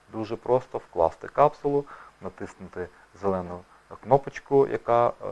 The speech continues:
викликає деструкцію, руйнування, проколювання респіраторної капсули, і зробити глибокий повний вдох із подальшою затримкою дихання для адекватної депозиції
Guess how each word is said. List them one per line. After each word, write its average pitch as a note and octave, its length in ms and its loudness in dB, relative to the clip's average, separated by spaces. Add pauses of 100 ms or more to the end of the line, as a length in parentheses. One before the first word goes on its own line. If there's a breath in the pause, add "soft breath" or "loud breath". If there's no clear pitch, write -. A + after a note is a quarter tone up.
(400)
викликає G#2+ 420 0
деструкцію, G2 600 -12
руйнування, G2+ 460 -2
проколювання F#2+ 880 -6
респіраторної F#2+ 680 -8
капсули, F#2 540 -2 (380 loud breath)
і D3+ 80 0
зробити G2 600 -4 (380 loud breath)
глибокий F#2 420 -4
повний E2+ 480 -6 (160)
вдох A2+ 340 -2 (100)
із - 100 -20
подальшою F2+ 520 -4
затримкою F2 560 -12
дихання D3 480 -8 (320 loud breath)
для G#2+ 300 -2
адекватної F#2+ 640 -4
депозиції F#2 720 -14